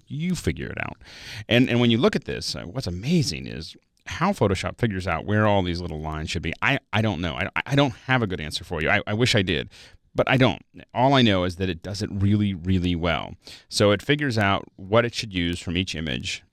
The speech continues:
blends these together. Now, you got all this stuff around here. What you need to do is go in and fix that. So we're just gonna go in and we'll just, uh,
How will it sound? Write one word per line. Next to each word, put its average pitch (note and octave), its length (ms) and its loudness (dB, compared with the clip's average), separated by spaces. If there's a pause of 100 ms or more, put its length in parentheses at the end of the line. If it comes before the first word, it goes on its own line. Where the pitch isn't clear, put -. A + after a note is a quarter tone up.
(240)
blends G#2+ 260 4
these A2+ 160 0
together. F2 300 0
Now, G2 220 2 (180)
you A#2 100 -6
got G2+ 140 -10
all E2+ 100 -10
this D#2 140 -6
stuff - 300 -6
around - 220 -12
here. C2 260 -4
What F#2 180 -2
you F#2 80 0
need F#2 80 0
to E2 80 -6
do D#2+ 180 0
is E2 100 -6
go - 140 -6
in C#2+ 80 -8
and - 100 -12
fix - 220 -2
that. - 220 -6 (380)
So - 140 -2
we're D3 80 2
just C3 120 0
gonna A2+ 100 4
go F2+ 200 2
in E2 80 2
and D#2 120 0
we'll E2 100 -6
just, D#2+ 320 -4
uh, A#1+ 200 -2